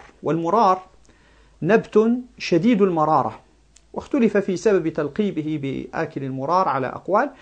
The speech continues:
من بينها أنه بلغه خبر أغضبه وكان أمامه شيء من المرار، فبدأ يأكل المرار ولا يشعر بمرارته بسبب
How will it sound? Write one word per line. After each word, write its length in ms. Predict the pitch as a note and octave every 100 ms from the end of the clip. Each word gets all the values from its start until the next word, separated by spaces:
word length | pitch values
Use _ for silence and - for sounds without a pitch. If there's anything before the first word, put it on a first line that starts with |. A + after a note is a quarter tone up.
| - - -
من 260 | D#4+ E4 G#3
بينها 540 | A3 F#3 F3+ G#3+ -
أنه 360 | G3+ F3 E3 F#3
بلغه 500 | G#3+ G#3+ E3 E3 E3
خبر 540 | - G3 E3+ E3+ F#3 - _ _ _ E3+
أغضبه 680 | D3+ D3+ A3+ F3+ D3 F#3 C4 G3
وكان 340 | D#3+ G#3+ G3+
أمامه 460 | F3 E3 F#3 E3 D#3
شيء 240 | G#3 F3+
من 180 | D#3+ D3+
المرار، 340 | D3 D3+ F3+ F#3
فبدأ 480 | E3 G3 F#3+ F3+
يأكل 480 | D#3 F#3+ - - E3+
المرار 520 | D#3 D3+ D#3+ F3 G3+
ولا 420 | E3 F3+ G#3+ G3 F3+
يشعر 560 | A#3 - C#3+ D#3 C#3 B2 -
بمرارته 1000 | C#3 D#3 D3 C#3+ C#3 G#3+ A3 G3 A#3+ C#4 _ _ - _ -
بسبب 680 | D3 - A#3 F#3+ F3 G3+